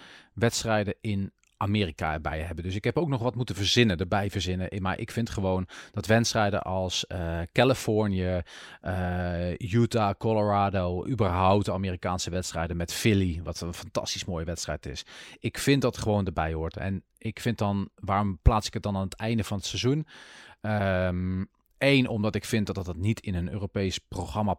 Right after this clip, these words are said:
past. Dus als je er dan uit moet, kun je weer met, met een jetlag, eh, last hebben met terugkomen en allemaal dat soort zaken. Dus ik heb dat een beetje a-, uit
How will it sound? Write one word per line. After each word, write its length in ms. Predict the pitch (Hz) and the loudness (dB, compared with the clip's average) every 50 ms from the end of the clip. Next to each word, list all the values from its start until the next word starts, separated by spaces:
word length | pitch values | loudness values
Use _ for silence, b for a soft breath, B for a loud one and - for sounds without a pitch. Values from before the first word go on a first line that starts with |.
| _ _ | _ _
past. 440 | - 123 110 110 - - - - - | 4 4 4 4 0 -2 -4 -6 -6
Dus 120 | 101 95 | -4 -4
als 140 | 95 92 - | -2 -4 -2
je 80 | - 107 | -2 -2
er 60 | 95 | 0
dan 220 | 104 101 104 - | 0 -2 -2 -2
uit 260 | - 104 104 101 98 | -2 0 0 0 0
moet, 200 | - 104 98 - | 0 -2 -2 -2
kun 120 | - - 110 | -2 -4 -2
je 60 | 107 | -2
weer 140 | 101 107 101 | -2 -2 -2
met, 220 | 107 104 95 - - _ - - - | -2 -2 -4 -6 -8 _ -10 -6 -4
met 140 | 110 107 | -4 -2
een 80 | 101 110 | -2 -2
jetlag, 360 | 104 - 110 - 117 117 113 | 0 0 0 0 0 -2 -2
eh, 220 | - - 95 113 110 101 | -2 -2 -4 -4 -2 -4
last 280 | - 107 113 117 - - | -2 -2 -2 -2 0 2
hebben 260 | 120 107 101 107 104 | 2 2 2 2 0
met 120 | 104 104 | 0 -2
terugkomen 520 | - - 117 104 - - - 95 92 92 92 | -2 -2 -4 -4 -2 -2 -4 -2 -2 -2 -2
en 60 | 87 | -2
allemaal 180 | 85 90 95 95 | -2 -2 -2 -2
dat 140 | 107 101 | -4 -4
soort 140 | - 104 - | -6 -8 -6
zaken. 300 | - 95 90 85 - 82 | -2 -2 -2 -2 -2 -6
Dus 100 | 90 87 | -8 -8
ik 60 | - | -4
heb 100 | - 101 | -6 -4
dat 140 | - - - | -4 -4 -6
een 80 | 92 87 | -4 -2
beetje 340 | 87 85 80 - 87 80 B B B B B B B B - | -2 -4 -4 -4 -6 -8 B B B B B B B B -8
a-, 140 | - 95 92 - | -6 -6 -6 -4
uit 360 | - 95 95 - - - - | -4 -6 -6 -6 -8 -12 -12